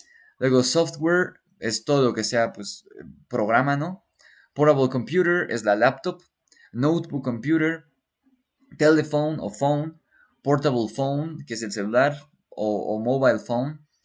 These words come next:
Answering machine, que es la contestadora. Fax machine, el fax. Camera. Zoom lens, que son los lentes de aumento de la cámara. Ahí está el número diecisiete, creo que es. Ajá, el diecisiete. Camera case, que es el estuche de la cámara.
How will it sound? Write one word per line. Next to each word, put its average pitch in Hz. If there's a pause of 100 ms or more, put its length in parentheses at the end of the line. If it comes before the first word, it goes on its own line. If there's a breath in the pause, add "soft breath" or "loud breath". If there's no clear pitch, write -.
(260 loud breath)
Answering 139
machine, 143
que 139
es 131
la 127
contestadora. 120 (360)
Fax 139
machine, 131
el 101
fax. 123 (420)
Camera. 131 (260)
Zoom 139
lens, 151
que 120
son 127
los 123
lentes 127
de 101
aumento 117
de 101
la 90
cámara. 143
Ahí 120
está 131
el 127
número 123
diecisiete, 104
creo 139
que 147
es. -
Ajá, 120
el 113
diecisiete. 143 (680 soft breath)
Camera 127
case, 175
que 143
es 131
el 120
estuche 143
de 117
la 101
cámara. 127